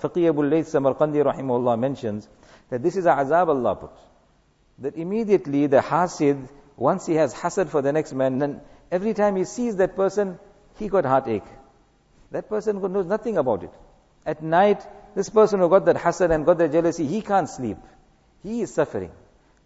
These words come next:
So here it is in our own interest. Do ourselves a favor, respected friends and elders, and let us clean the hearts and remove this rancor, ill feelings, et cetera, for each other. It's for our own benefit,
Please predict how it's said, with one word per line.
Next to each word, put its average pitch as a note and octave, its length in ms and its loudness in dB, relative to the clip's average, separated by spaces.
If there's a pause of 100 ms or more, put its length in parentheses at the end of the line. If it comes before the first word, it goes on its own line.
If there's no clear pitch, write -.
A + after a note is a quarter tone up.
So C#3 120 -12
here D#3+ 240 -6
it D#3+ 200 -6
is E3+ 260 -8
in D3+ 100 -8
our C3 200 -2
own F3 200 -12
interest. A#2+ 460 -12 (360)
Do E3+ 140 -6
ourselves E3 480 -2
a D3+ 80 4
favor, A#2+ 300 -2
respected G2+ 460 -8
friends G2 180 -6
and F#2+ 100 -6
elders, F#2 220 -6
and G#2 100 -6
let D3 120 -6
us C#3+ 140 -6
clean G3+ 280 -6
the C#3 120 0
hearts - 360 -6 (380)
and B2+ 160 -10
remove F#3 360 0
this C#3+ 160 -2
rancor, C3+ 500 2
ill D#3+ 160 -2
feelings, C#3 420 -4
et A2 100 -2
cetera, C3 360 -2
for A2+ 120 -8
each A2 180 -8
other. F3+ 300 4 (500)
It's - 160 -16
for C3 120 0
our B2+ 180 6
own E3 220 0
benefit, E3+ 500 2